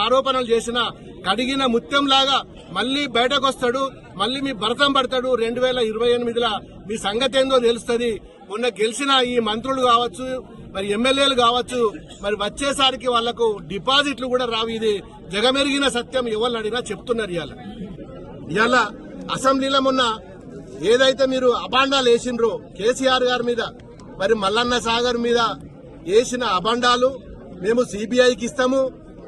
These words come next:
మేము దీని మీద మరి న్యాయ విచారణ జరిపిస్తాము, దేనికైనా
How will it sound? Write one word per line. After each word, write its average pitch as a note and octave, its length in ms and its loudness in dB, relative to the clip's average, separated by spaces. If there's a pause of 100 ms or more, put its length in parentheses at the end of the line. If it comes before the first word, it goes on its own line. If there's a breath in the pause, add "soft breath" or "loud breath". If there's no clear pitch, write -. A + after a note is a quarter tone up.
(120)
మేము A3+ 200 0
దీని A#3+ 180 -2
మీద A#3+ 120 2 (460)
మరి A3 160 4 (120)
న్యాయ G3 200 2 (120)
విచారణ B3 320 0 (100)
జరిపిస్తాము, B3 500 -2 (380)
దేనికైనా B3 720 4